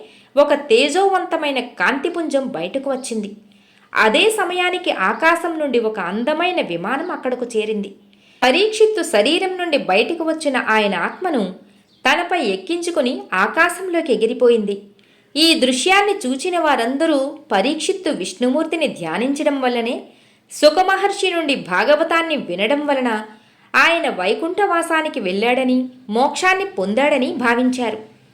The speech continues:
తనను ధ్యానించిన పరీక్షిత్తుకు ముక్తిని ప్రసాదించిన ఆ శ్రీమన్నారాయణుని కీర్తించారు. ఇది పరీక్షిత్తు మహారాజు కథ. ఇక సుఖమహర్షి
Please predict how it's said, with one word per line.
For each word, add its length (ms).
తనను 400
ధ్యానించిన 560
పరీక్షిత్తుకు 640
ముక్తిని 420
ప్రసాదించిన 920
ఆ 160
శ్రీమన్నారాయణుని 1200
కీర్తించారు. 720
ఇది 400
పరీక్షిత్తు 540
మహారాజు 520
కథ. 240
ఇక 200
సుఖమహర్షి 1040